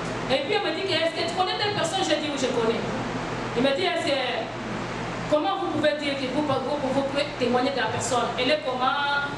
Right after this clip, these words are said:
Ses caractères, tempérament ? Nous avons quelques questions. On m'a posé des questions, je répondais. Et à une certaine question, on m'a dit, bon, entre nous maintenant,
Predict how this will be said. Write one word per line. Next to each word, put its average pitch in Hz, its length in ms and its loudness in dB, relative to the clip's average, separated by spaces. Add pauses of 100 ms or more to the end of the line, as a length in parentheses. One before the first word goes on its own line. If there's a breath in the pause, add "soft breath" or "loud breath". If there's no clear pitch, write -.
Ses 240 240 2
caractères, 247 480 0
tempérament ? 277 640 0 (160)
Nous 302 100 2
avons 294 220 2
quelques 277 240 0
questions. 254 260 0
On 277 60 2
m'a 359 160 2
posé - 240 0
des 262 160 2
questions, 262 240 2
je 254 80 2
répondais. 240 480 2 (400)
Et 247 80 2
à 294 80 2
une 403 80 0
certaine 349 260 0
question, 330 220 0
on 320 80 4
m'a - 0 -
dit, 339 100 -2
bon, 277 140 2
entre 302 320 0
nous 269 160 2
maintenant, 240 400 0